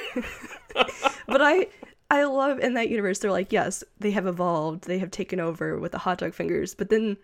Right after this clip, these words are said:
Speaker 2: you see them using their toes like hands.
Speaker 1: Yeah, like, they get so good with their toes
Speaker 2: <laughs>
Speaker 1: 'cause, like, they can't control their hot dog
Speaker 2: Yeah.
Speaker 1: fingers 'cause they're just,
Speaker 2: Flopping around.
Speaker 1: like, literal hot dogs.
Speaker 2: <laughs> Yeah.
Speaker 1: Yeah.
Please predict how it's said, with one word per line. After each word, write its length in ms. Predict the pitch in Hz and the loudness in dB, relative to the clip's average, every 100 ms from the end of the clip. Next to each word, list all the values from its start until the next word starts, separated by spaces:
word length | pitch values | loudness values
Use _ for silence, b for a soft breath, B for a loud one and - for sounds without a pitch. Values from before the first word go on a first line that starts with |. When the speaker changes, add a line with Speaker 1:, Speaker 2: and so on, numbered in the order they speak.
| - | -4
Speaker 2:
you 120 | 208 | -2
see 160 | - 254 | 0 2
them 120 | 247 202 | 2 2
using 240 | 226 214 | 0 0
their 120 | 180 | 0
toes 680 | 160 202 185 - - 208 - 349 | -2 2 2 2 -4 -6 -6 -4
like 220 | 196 - | -4 -2
hands. 580 | 190 170 - 202 - - _ _ - | -4 -4 -4 -4 -6 -6 _ _ 0
Speaker 1:
Yeah, 220 | 185 143 | 4 4
like, 260 | 143 143 | 2 2
they 120 | 160 156 | 0 2
get 200 | 160 - | 2 0
so 300 | - 156 160 | 2 2 4
good 280 | 147 151 | 6 4
with 180 | 151 139 | 4 0
their 140 | 123 123 | -2 -4
toes 540 | - 175 190 139 131 | 2 4 4 2 0
Speaker 2:
<laughs> 20 | |
Speaker 1:
'cause, 260 | - 127 - b b 143 | -4 -4 -6 b b -2
like, 140 | 139 | 2
they 80 | 135 | 2
can't 200 | 185 170 | 2 0
control 420 | 139 - 156 175 | -2 -4 0 2
their 160 | 135 120 | 0 0
hot 220 | 127 156 | 0 0
dog 220 | 107 107 | -4 -4
Speaker 2:
Yeah. 180 | - - | -2 -2
Speaker 1:
fingers 240 | - 214 - | -2 -2 -4
'cause 180 | 131 120 | -8 -6
they're 140 | 120 | -6
just, 180 | 117 120 | -6 -4
Speaker 2:
Flopping 320 | 143 - - | -2 0 0
around. 120 | 220 - - | 0 -2 -4
Speaker 1:
like, 160 | 135 120 | -4 -4
literal 540 | 127 147 143 131 127 | 0 2 2 2 0
hot 260 | 123 139 113 | 2 2 0
dogs. 400 | 95 95 104 - | -6 -6 -6 -4
Speaker 2:
<laughs> 40 | |
Yeah. 220 | 117 | -2
Speaker 1:
Yeah. 40 | 120 | -2